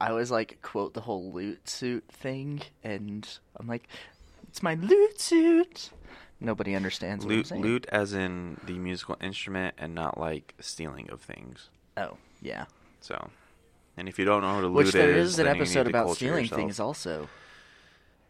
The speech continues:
Speaker 2: There's an episode about everything.
Speaker 1: And the greatest thing is, is most of them you don't have to watch in order. You can just, like, pick a random one.
Speaker 2: I know.
Speaker 1: Till you get to, like, the end of season three,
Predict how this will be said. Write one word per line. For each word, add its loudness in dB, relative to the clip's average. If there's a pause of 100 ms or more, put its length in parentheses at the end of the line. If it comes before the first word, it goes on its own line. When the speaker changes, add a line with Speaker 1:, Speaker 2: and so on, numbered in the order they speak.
(120)
Speaker 2:
There's -12
an -6
episode -6
about -8 (140)
everything. -16 (920)
Speaker 1:
And -2
the 0
greatest -4
thing -4
is, 0
is 0
most 0
of -4
them -4
you -8
don't -8
have -10
to -14
watch -8
in -12
order. -10
You -4
can -4
just, -6
like, 0
pick -8
a -4
random -4
one. -8
Speaker 2:
I -14
know. -14 (380)
Speaker 1:
Till -2
you 2
get 0
to, -10
like, -4
the -8
end -8
of -14
season -10 (120)
three, -12